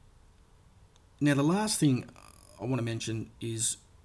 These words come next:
one that makes me happy and angry at the same time. <laughs> How bizarre.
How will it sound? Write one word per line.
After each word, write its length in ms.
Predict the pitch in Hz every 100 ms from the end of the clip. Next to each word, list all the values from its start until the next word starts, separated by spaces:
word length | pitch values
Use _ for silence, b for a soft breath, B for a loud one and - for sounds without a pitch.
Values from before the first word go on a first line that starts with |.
| -
one 160 | 139 160
that 100 | 147
makes 240 | 131 131
me 100 | 127
happy 400 | 123 131 247 311 -
and 140 | 208
angry 300 | 208 208 131
at 80 | 107
the 60 | -
same 240 | 151 151
time. 360 | 147 139 110 117 - - - -
<laughs> 1600 | 285 - - - - - - - - - - - - - - -
How 80 | 143
bizarre. 380 | 131 143 151